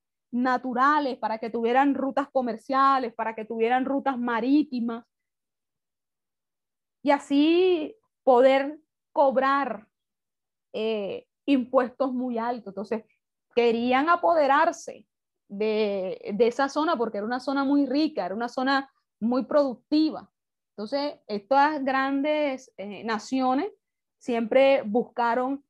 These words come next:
apoderarse de ella. Entonces,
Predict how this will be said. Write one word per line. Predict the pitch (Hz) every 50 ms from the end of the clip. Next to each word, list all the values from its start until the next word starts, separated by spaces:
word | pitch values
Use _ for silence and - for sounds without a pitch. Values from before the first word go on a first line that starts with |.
| _ _ _ _ -
apoderarse | 240 233 - 247 226 226 220 220 220 226 247 262 262 262 - - 220 165 - - _ _ _ _ _ _
de | - 185 185 202
ella. | 202 190 180 175 165 - - _ _ _ _ _ _ _ _ _ _ _ _ _ _ _ _ _ _ _ _ _ _ _ _ _ _ _
Entonces, | - 208 - 247 262 - 381